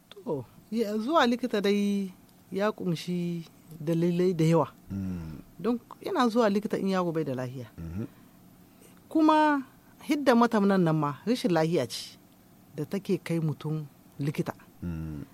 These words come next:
Speaker 1: Don ku dole ne in yaro ya fara matamna, kana zuwa likita, ana ma-, ana gaya, gaya maka maganin da za ka sayi don ka kiyaye da lahiyar yaro, don ka ciwon nan ya je ya galabaita.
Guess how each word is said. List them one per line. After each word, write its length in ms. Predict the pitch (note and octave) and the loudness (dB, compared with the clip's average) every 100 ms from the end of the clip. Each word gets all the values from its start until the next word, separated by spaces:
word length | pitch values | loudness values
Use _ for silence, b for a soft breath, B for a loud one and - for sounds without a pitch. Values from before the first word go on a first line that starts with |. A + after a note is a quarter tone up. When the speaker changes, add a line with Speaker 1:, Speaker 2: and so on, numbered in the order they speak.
| - - | -20 -6
Speaker 1:
Don 140 | F#3 | -4
ku 100 | G3 | -4
dole 320 | E3+ G#3 G3+ F3 | 0 0 0 0
ne 160 | F3+ E3+ | -4 -4
in 220 | F3 F#3 | -4 -2
yaro 280 | F#3 F3+ D#3+ | 0 -2 -2
ya 100 | D#3 | -2
fara 240 | E3+ E3 | -2 -2
matamna, 500 | D3 D#3+ D3+ C#3+ D#3+ F#3 - - _ _ - - - - - - | -6 -6 -6 -4 -6 -10 -20 -20 _ _ -20 -20 -20 -20 -20 -14
kana 260 | - F3 D#3 | -6 -4 -4
zuwa 280 | C#3 D#3+ D3 | -2 -4 -2
likita, 440 | D3 D#3+ D3+ C#3+ - b b b b - | -4 -6 -8 -8 -12 b b b b -8
ana 260 | F3 E3+ | -2 0
ma-, 200 | D3+ D#3+ - | 0 -2 -4
ana 340 | - F#3+ E3+ D3+ | -4 0 0 0
gaya, 360 | C#3 G3 G3 - - D#3 D3 | -2 0 0 -2 -6 -8 -4
gaya 280 | G#3+ F#3 F3 | 0 0 0
maka 280 | F#3 F#3 | -2 -2
maganin 640 | E3 E3+ F#3+ F#3 F3 F3 E3 | -2 0 0 0 0 0 0
da 80 | |
za 220 | C#3+ E3+ E3+ | -2 -2 -2
ka 140 | D#3 | -6
sayi 360 | - D#3 E3+ D#3+ | -4 0 0 0
don 480 | D3 G3 G3 F3+ - - - - - - | -2 -2 -2 -6 -12 -20 -20 -20 -12 -4
ka 100 | D#3+ | -4
kiyaye 560 | - A3 G#3+ F#3 F#3+ | 2 8 8 10 8
da 140 | F3+ E3+ | 6 4
lahiyar 440 | E3 F3 F3 F#3 E3 | 4 2 2 2 2
yaro, 360 | E3+ E3+ D#3+ | 2 2 0
don 180 | D3+ F#3+ | -2 -2
ka 140 | G#3 G3 | -4 -6
ciwon 420 | - A3 G#3 F3 | -4 0 2 2
nan 120 | F3 | 0
ya 80 | D#3+ | 0
je 200 | D#3+ F3 | 0 0
ya 60 | |
galabaita. 520 | C#3+ C3+ B2+ - - | 0 -2 0 0 0